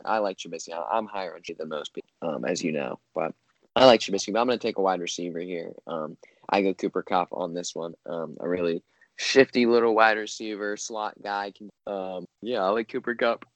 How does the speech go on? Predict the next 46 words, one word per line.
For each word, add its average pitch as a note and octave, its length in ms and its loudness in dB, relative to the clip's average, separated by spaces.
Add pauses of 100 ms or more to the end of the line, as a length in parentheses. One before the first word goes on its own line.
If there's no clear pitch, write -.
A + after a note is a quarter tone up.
(120)
and G2 160 -2
I F#2+ 80 -2
think G2 300 -6
you F#2 80 -4
sacrifice G2 720 0
it G2+ 120 -2 (260)
a F2+ 60 -6
wi-, F2+ 260 -2
one G2 260 -4
year F#2+ 160 -4
of F#2 120 -10
Cooper F2+ 260 -8
Kupp F#2 240 -2
to - 100 -4
be F2 160 -2
able E2+ 160 0
to D#2 80 0
hopefully, F2+ 500 2 (400)
obviously, E2+ 480 2
you E2 120 -6
know, C#2 80 -8
if D#2+ 200 -6
I D#2+ 140 0
was C#2+ 140 -10
them C#2 160 -10
in C2+ 80 -12
twenty D#2 200 -10
seventeen, D2+ 500 -6
I E2 80 -8
know F2 160 -2
how F2+ 180 -2
the F2 100 -8
players G2 280 -2
are - 20 -8
gonna E2+ 160 -6
turn A2 180 -2
out. B2+ 160 0
I A2 60 -2
sacrifice A#2+ 640 -4
it. A#2 120 -4
I G2 120 -2
get G#2 160 -4
a G2+ 40 -4
good F#2+ 140 -4
wide F#2 180 2
receiver F2+ 280 -10